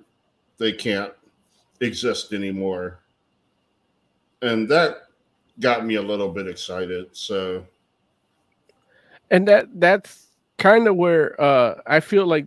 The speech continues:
Speaker 2: these two issues could have been one. Like, they used, e-, she even kinda commented on it, <laughs> where it's like, "Ah, it's just another dude in the metal mask," you know? But it's
Speaker 1: Mm-hmm.
Speaker 2: a new character, essentially,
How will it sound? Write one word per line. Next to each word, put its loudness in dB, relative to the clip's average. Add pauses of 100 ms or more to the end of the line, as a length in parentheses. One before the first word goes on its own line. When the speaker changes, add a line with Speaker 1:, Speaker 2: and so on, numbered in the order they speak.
(140)
Speaker 2:
these -12
two 0
issues -2
could -2
have -2
been 0
one. 2 (840)
Like, 0 (300)
they -2
used, -2 (600)
e-, 2
she 0
even 4 (460)
kinda -2
commented 0
on -2
it, -10 (420)
<laughs> 6 (580)
where 0
it's -4
like, -8
"Ah, 6
it's 4
just -4
another 0
dude 0
in 0
the 0
metal 0
mask," -4 (140)
you 0
know? 4 (960)
But 4
it's 0
Speaker 1:
Mm-hmm. -4
Speaker 2:
a -2
new 4 (120)
character, -2
essentially, -4